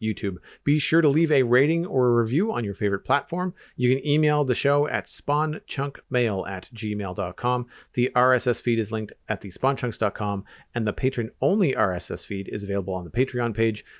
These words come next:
That is where you can listen to the render distance, the extended version of the podcast.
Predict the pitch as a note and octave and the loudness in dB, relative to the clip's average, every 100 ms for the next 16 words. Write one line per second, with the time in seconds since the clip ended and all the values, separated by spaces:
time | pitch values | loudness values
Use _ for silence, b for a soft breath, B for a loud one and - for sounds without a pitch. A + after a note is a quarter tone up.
0 | B A2+ A2 A2+ G#2+ G#2 G2+ G#2+ G2+ A2 | B -2 -2 -2 -2 -2 -2 -4 -4 -6
1 | G2 G#2 G2+ A#2 B2+ B2 A2+ A#2+ A2 - | -6 -4 0 2 2 2 0 -2 -6 -8
2 | A2 G#2 G2+ - - G#2+ G2+ F#2+ F#2 F#2 | -4 -4 -4 -8 -6 -2 -2 -2 -2 -2
3 | F2+ - E2 D#2+ - - - - - | -8 -6 -8 -10 -10 -12 -12 -18 -20